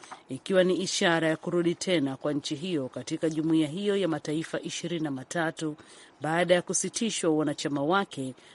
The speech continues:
hapo Novemba mwaka elfu mbili kumi na moja. Abdu Shakur Abud ana maelezo zaidi.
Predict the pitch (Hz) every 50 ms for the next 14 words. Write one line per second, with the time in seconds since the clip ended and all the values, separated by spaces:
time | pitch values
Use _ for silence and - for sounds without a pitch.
0 | - _ - 151 165 - 190 185 196 190 165 143 190 185 156 143 127 139 131 131
1 | 135 135 147 151 156 - 170 - - 185 180 170 - - - 180 170 180 160 135
2 | 139 143 143 151 - - 160 139 147 147 143 143 143 143 139 139 139 135 135 -
3 | 135 127 127 127 123 113 _ - - - - - - - _ - 202 170 147 143
4 | 156 147 - - - 139 - - 156 139 139 135 131 139 180 208 220 226 220 -
5 | _ - _ _ _ _ _ - 190 185 190 190 180 180 170 160 160 147 135 -
6 | - 139 127 - - 139 131 131 123 117 131 127 131 131